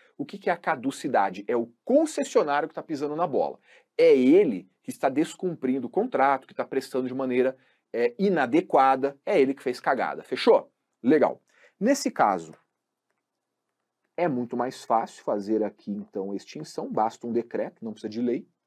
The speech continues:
Tem indenização? Olha, até tem,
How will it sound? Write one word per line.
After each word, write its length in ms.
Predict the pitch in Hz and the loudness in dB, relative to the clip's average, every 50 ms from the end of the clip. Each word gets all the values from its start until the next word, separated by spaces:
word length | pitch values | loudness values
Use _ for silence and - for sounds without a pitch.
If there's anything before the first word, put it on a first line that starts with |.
| _ _ _ _ _ _ _ _ _ _ _ _ _ _ _ _ _ _ _ _ | _ _ _ _ _ _ _ _ _ _ _ _ _ _ _ _ _ _ _ _
Tem 200 | _ 311 320 269 | _ 0 2 2
indenização? 760 | 185 127 120 110 101 92 101 95 - - - - 180 135 101 - - _ _ _ _ | 2 2 0 0 0 -4 -6 -6 -8 -8 -2 0 0 0 0 -4 -10 _ _ _ _
Olha, 380 | 151 156 131 104 95 82 - _ _ _ _ _ _ _ _ | 2 2 2 2 -2 -6 -10 _ _ _ _ _ _ _ _
até 360 | - - 147 - - - 220 277 | -6 -6 -6 -4 -2 -2 -2 -2
tem, 440 | - _ - 185 131 - 87 - | -2 _ 2 2 2 0 -4 -10